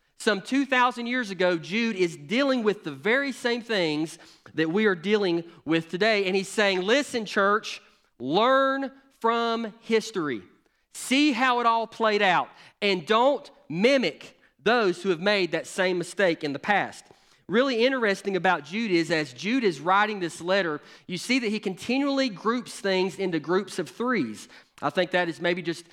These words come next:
how he enjoyed to write, or he felt like that showed the completion of his point.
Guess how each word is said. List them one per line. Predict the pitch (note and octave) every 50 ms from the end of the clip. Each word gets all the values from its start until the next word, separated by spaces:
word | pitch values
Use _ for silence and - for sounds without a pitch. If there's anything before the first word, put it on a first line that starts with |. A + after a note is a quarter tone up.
| - _ _ -
how | F3 F3 F3
he | F#3 F#3 E3+
enjoyed | D#3+ D3 D#3+ F3 E3+ D#3+
to | D3 C3+
write, | C3 D#3 F3+ A3+ A#3+ A#3+ B3 - - - _ _ _ _ _
or | - C#3 D#3
he | D3+
felt | - F3 E3+ D#3+
like | E3+ D#3+ D#3+
that | - E3+ D3+ C#3+
showed | - F#3 E3+ D#3
the | D3 C#3
completion | - C#3+ B2 - - F3+ F#3+ F3 - D#3+ D#3
of | C#3
his | D#3 C3+ - -
point. | - - A3+ B3+ B3 A#3+ A3+